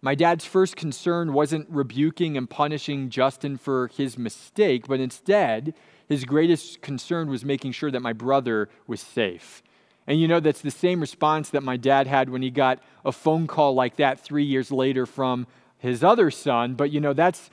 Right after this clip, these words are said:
that's a different story for another time. Today, we're focusing in on Justin's mistakes, not mine. <laughs> You know, there, there were some consequences for Justin's decision to drive recklessly.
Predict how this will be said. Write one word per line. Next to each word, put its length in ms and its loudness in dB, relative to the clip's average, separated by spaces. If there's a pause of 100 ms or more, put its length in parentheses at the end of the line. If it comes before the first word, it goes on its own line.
(160)
that's 280 4
a 80 4
different 320 2
story 260 2
for 160 -2
another 240 0
time. 320 0
Today, 400 2
we're 140 0
focusing 560 -2
in 260 -2 (260)
on 220 -2
Justin's 560 -2
mistakes, 540 -4
not 180 -4
mine. 300 -10 (260)
<laughs> 80 -8 (840)
You 100 4
know, 180 6
there, 300 2 (160)
there 160 2
were 180 4
some 220 -2
consequences 920 -4
for 140 -8
Justin's 880 -4 (320)
decision 640 -2
to 100 -10
drive 380 -2
recklessly. 800 -4